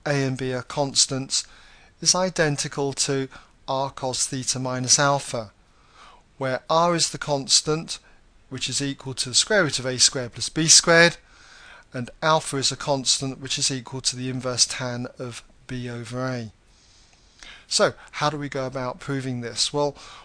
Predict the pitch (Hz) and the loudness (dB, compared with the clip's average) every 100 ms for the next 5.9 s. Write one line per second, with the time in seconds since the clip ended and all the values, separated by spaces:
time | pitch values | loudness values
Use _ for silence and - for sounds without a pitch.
0 | - 143 143 - 196 208 190 - - 151 | -12 2 6 6 6 2 0 -4 -6 -2
1 | 143 139 - 139 135 131 - - - 120 | -2 -4 -8 -6 -4 -6 -10 -20 -12 -2
2 | 156 196 180 - 147 139 127 - 135 131 | 0 2 0 -2 0 2 4 4 4 -2
3 | 123 117 131 123 123 120 135 127 - - | -8 -10 -6 -4 -4 -4 -4 -2 -2 -2
4 | 180 160 - 131 - - 139 151 180 - | -4 -6 -12 -10 -10 -4 0 0 0 -6
5 | - - - _ - 135 131 131 | -20 -20 -20 _ -4 -2 -2 -4